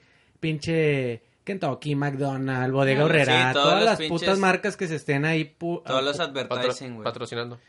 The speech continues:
Speaker 1: Y la mayoría de los usuarios somos gente mortal, güey. O sea,
Speaker 2: Sí.
Speaker 1: si ponemos, el, me imagino que por porcentajes ha de ser muy baja la
Speaker 3: No,
Speaker 1: de
Speaker 3: yo,
Speaker 1: famosos, güey.
Speaker 3: yo creo que sí, vato,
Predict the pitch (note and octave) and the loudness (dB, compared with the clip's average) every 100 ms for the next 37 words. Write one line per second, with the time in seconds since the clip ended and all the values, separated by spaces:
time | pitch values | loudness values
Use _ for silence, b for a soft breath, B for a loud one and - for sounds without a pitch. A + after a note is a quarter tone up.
0 | b - C3+ C3 B2+ B2 A2+ A2 C3 D#3 | b -6 0 2 2 2 0 -2 -4 -6
1 | D#3+ E3 D#3 D#3+ D#3 B2+ C3+ - D3 C3+ | -2 0 0 -2 -4 -6 -6 -4 -6 -4
2 | D3+ D3 - D3 E3 D3+ A2 F#2+ C3 B2+ | -6 -6 -8 -8 -6 -6 -8 -10 -10 -6
3 | C3 A#2+ A2 G#2+ - C3+ D#3 C#3 D#3+ G#3+ | -2 0 -2 -6 -6 0 2 2 2 2
4 | G3+ b b E3 E3 D#3 D3 C#3 F#3+ G3 | 0 b b -2 0 2 0 -2 -4 -4
5 | D#3 D3 B2+ A#2 C3 E3 D3+ D3 D3 D3 | -4 -4 -6 -4 -6 -6 -6 -6 -4 -4
6 | D3 D3 C#3+ C#3 C3+ D3+ D#3 - B2+ C3+ | 0 0 2 2 2 -2 -6 -4 -2 0
7 | C#3 C3+ A#2+ C#3 C#3 - A2+ G#2 A#2+ B2+ | 0 0 0 2 0 -2 -6 -6 -6 -4
8 | C#3 D#3 F3+ D#3 - B2+ C#3 D3 D#3 D#3 | -4 -4 -8 -12 -12 -12 -12 -8 -10 -8
9 | E3 E3 - | -8 -8 -10